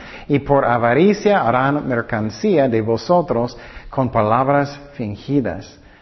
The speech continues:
Eso es lo que hacen las sectas. Es un requisito, por ejemplo, los mormones tienen que diezmar mucho dinero, y si no lo haces, ellos te buscan.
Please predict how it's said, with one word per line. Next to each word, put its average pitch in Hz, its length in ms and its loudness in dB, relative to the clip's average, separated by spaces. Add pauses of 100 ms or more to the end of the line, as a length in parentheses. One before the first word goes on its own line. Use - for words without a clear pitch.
(260)
Eso 156 240 -2
es - 100 -4
lo 147 100 0
que 120 160 -2
hacen 117 300 -4
las 120 160 -6
sectas. - 680 -10 (140)
Es 123 240 -8
un 156 180 -2
requisito, 135 720 -2
por 117 140 0
ejemplo, 127 240 -2
los 117 160 -2
mormones 127 500 -2
tienen 135 240 -4
que 117 140 -2
diezmar 107 540 -2
mucho 160 360 0
dinero, 135 520 -2
y 104 80 -6
si 120 180 -8
no 110 100 -4
lo 110 240 -2
haces, 190 360 2
ellos 147 260 -2
te 120 100 -4
buscan. - 480 0